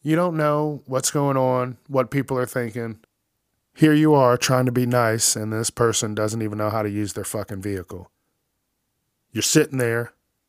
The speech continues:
waiting to turn. You see your car coming. You're like, "Oh, well, I'm gonna wait 'cause they're going straight." And then as soon as the car approaches,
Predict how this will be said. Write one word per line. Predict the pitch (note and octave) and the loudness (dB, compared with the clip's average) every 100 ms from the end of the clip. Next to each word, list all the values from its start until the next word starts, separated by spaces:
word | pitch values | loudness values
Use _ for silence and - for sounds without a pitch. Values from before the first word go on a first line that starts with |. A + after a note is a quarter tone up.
| _ | _
waiting | B2 C3 C3 C3 | 0 2 2 0
to | B2 | -2
turn. | - A2 G2 G2 G2 _ _ _ _ _ _ | -2 -4 -4 -8 -12 _ _ _ _ _ _
You | A2+ | -2
see | - D#3 | 2 4
your | C#3 | 2
car | - A#2+ A2 | 2 0 0
coming. | A2 G2+ G2+ G#2 _ _ _ _ | -2 -6 -6 -10 _ _ _ _
You're | G2+ | -10
like, | G2+ F#2 | -10 -10
"Oh, | G2+ C#3 C#3+ | -6 -4 -4
well, | G#2+ B2+ C#3 | -4 -2 -2
I'm | C3+ | 0
gonna | C3+ | 0
wait | C3 D#3+ A#2 | 0 0 0
'cause | - G#2 | -6 -6
they're | A2 | -4
going | B2 B2 | -2 -2
straight." | - D3 C#3 G2+ - _ _ _ _ _ _ _ - | -2 0 0 -2 -10 _ _ _ _ _ _ _ -12
And | A2 | -8
then | G#2+ G#2 G#2+ _ _ _ _ _ _ | -8 -8 -12 _ _ _ _ _ _
as | - | -4
soon | - D3 | 0 2
as | C#3+ - | 0 -2
the | |
car | - B2+ | 0 2
approaches, | A#2+ - B2+ A#2+ B2+ A#2+ | 2 2 0 0 -4 -4